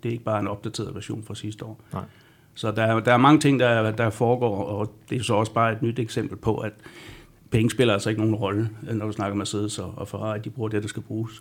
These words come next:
Speaker 2: Ja. Og der har vi et eksempel på Martin Bjerg. Du var jo nede til testen i sidste uge.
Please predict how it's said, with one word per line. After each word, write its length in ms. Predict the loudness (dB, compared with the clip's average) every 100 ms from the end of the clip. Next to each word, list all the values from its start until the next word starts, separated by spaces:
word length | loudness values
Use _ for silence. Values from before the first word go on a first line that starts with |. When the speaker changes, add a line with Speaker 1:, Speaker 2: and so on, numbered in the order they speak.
| -8
Speaker 2:
Ja. 100 | -8 -8 -18 -20 -20 -20 -12 2
Og 60 |
der 80 | 6
har 120 | 8
vi 80 | 8
et 60 | 6
eksempel 380 | 4 6 6 4
på 140 | 2
Martin 500 | 2 2 2 2 0
Bjerg. 360 | 2 2 0 0
Du 80 | 2
var 120 | 6
jo 140 | 8 8
nede 160 | 8
til 140 | 6 4
testen 380 | 4 4 2 -2
i 60 | 2
sidste 300 | 2 4 4
uge. 180 | 2